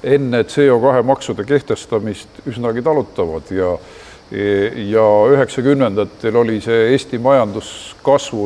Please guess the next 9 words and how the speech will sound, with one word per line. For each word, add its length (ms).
üks 300
kriteeriumeid, 800
et 180
siia 180
taheti 380
tulla, 400
energiahinnad 640
olid 180
madalamad. 540